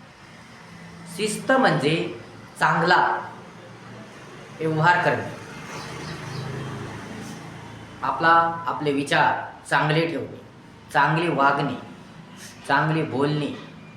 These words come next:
व्यवस्थित पद्धतशीर वागणे,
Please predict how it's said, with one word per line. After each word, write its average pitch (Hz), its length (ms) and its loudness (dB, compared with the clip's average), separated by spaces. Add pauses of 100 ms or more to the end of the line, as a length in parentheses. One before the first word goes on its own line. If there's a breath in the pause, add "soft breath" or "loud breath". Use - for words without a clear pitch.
(1200)
व्यवस्थित 175 560 2 (180)
पद्धतशीर 156 420 -2
वागणे, 143 500 2